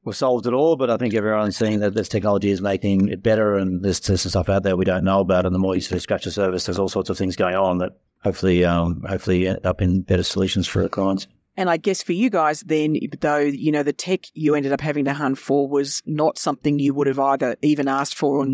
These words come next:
Speaker 2: or knew to look for before, something like a learning management system. I mean, there's not
Speaker 1: Yeah.
Speaker 2: many advisors that would even know what an L M S is.
Speaker 1: Yeah, well, that's why we did, uh, you know, we didn't know what we didn't know, and we went
Speaker 2: Yeah.
Speaker 1: there and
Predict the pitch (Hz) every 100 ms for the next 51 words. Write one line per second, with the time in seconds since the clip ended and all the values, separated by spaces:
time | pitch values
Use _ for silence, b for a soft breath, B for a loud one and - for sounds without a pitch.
0 | 135 - 143 139 139 139 139 175 - 165
1 | 135 131 - 123 - - 131 131 139 165
2 | 147 131 143 139 143 135 107 135 101 139
3 | 143 143 143 160 156 156 139 135 139 143
4 | 156 131 143 143 139 139 143 135 139 135
5 | 135 127 143 131 92 - - _ - 277
6 | - 113 - 107 - - - 117 110 -
7 | 117 107 - 107 104 110 101 120 110 110
8 | - 110 98 110 110 107 107 104 104 101
9 | 104 117 131 135 113 107 110 160 160 113
10 | 110 107